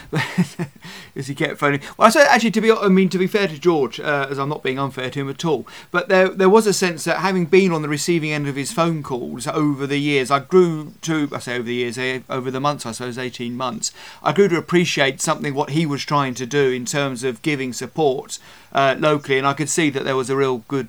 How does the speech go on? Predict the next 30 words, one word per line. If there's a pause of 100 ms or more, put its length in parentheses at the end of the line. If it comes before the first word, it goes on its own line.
sense
in
that. (100)
Um, (300)
so
I, (120)
I'd
had
a
little
bit
of,
um,
an
idea
what
the
role
was
simply
by
the
conversations
I'd
had
with,
uh,
George
over
the,